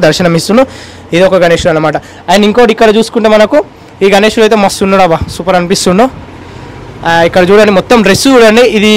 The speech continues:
శాలువా కూడా చూసుకుంటే మొత్తం గోల్డ్తోనైతే వచ్చింది. ఈ డ్రెస్ అయితే కిరాకు ఉందన్నమాట. And ఇక్కడ శాలువా, ఇది మంచి హారం, ఇక్కడ మొత్తం పగిడి ఎంత బాగున్నాడు చూడండి. And ఇంకోటి ఇక్కడ గణేశుడు, ఇంకో గణేశుడు చూడండి ఇక్కడ. So ఒక్కొక్క గణేశుడు అయితే మస్తు అంటే మస్తు అనిపిస్తుంది. And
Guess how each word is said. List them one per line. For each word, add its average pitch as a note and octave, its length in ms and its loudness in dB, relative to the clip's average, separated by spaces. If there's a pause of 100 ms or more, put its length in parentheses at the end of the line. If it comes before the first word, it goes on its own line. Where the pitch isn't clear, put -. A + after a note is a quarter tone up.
(160)
శాలువా G3+ 320 4
కూడా A#3+ 140 4
చూసుకుంటే A#3 320 0
మొత్తం A#3+ 280 -2 (120)
గోల్డ్తోనైతే G#3 640 2
వచ్చింది. G#3+ 320 0 (340)
ఈ E3+ 100 -2
డ్రెస్ F3 280 -4
అయితే G#3+ 220 2
కిరాకు F3+ 420 0
ఉందన్నమాట. F#3+ 460 0 (420)
And E3+ 180 0
ఇక్కడ E3+ 160 2 (160)
శాలువా, F3 380 2
ఇది F3 180 -2
మంచి E3+ 260 -2 (120)
హారం, F3+ 280 2 (120)
ఇక్కడ F3 140 -2 (100)
మొత్తం F3+ 280 -4 (100)
పగిడి E3+ 360 -2
ఎంత D#3+ 120 -6 (120)
బాగున్నాడు E3 340 0
చూడండి. F#3 220 0 (420)
And G3 180 0
ఇంకోటి A3+ 280 0
ఇక్కడ A#3 220 0
గణేశుడు, A3 300 -2
ఇంకో G#3+ 200 -2
గణేశుడు G3+ 320 -2
చూడండి F#3+ 240 0
ఇక్కడ. A3 120 2 (1600)
So - 120 -8
ఒక్కొక్క C4+ 300 0
గణేశుడు C4 300 0
అయితే C4+ 180 0
మస్తు - 200 -6
అంటే A#3+ 180 -2
మస్తు A3+ 180 -2
అనిపిస్తుంది. A3 420 -2
And A#3+ 120 2